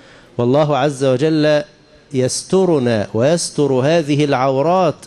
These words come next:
عن الناس سبحانه وتعالى. "وذنب وخطيئة"، وكيف يكون حال الإنسان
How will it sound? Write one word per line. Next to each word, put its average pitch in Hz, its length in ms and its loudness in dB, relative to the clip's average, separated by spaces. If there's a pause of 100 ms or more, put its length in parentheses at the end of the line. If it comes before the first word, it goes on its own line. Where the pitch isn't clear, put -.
عن 131 220 0
الناس 135 720 -2
سبحانه 139 640 -2
وتعالى. 120 680 0 (500)
"وذنب 180 840 0
وخطيئة"، 147 920 0 (720)
وكيف 170 420 0
يكون 156 400 0
حال 151 340 0
الإنسان 143 760 -2